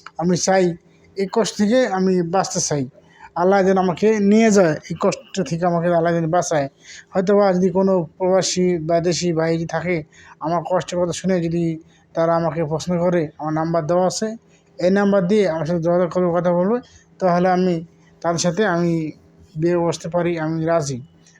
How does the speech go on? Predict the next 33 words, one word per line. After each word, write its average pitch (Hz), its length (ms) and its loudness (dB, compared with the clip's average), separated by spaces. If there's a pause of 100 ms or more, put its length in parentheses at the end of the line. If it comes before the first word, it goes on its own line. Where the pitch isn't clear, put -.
(120)
ভাই, 180 300 0
তারপরও 180 440 0
আমি 175 260 -2
এই 170 180 -6
কষ্ট - 320 -4
থেকে 180 160 -6
আমি 175 120 -4
বাঁচতে 160 320 -4
চাই, 139 180 -6 (340)
আমাকে 175 240 -2
একটু 180 160 0
বাঁচান, 165 380 -2 (520)
আমার 170 240 -2
জীবনটা 185 320 0
একটু 180 240 -2
আপনারা 165 360 -2
বাঁচান। 151 420 -4 (160)
আমি 160 160 -4
অনেক 185 180 -2
কষ্ট 185 260 -6
দিয়ে 170 120 -8
যাচ্ছি, 143 300 -4 (600)
আমি 170 180 0
অনেক 180 200 0
সময় 170 240 -2
খেয়ে 180 220 0
না 180 120 0
খেয়ে 196 220 -2
থাকি, 196 400 -4 (460)
আমার 170 380 0
দেখতে 196 220 0
পাচ্ছি 202 240 2
খুব 185 260 -2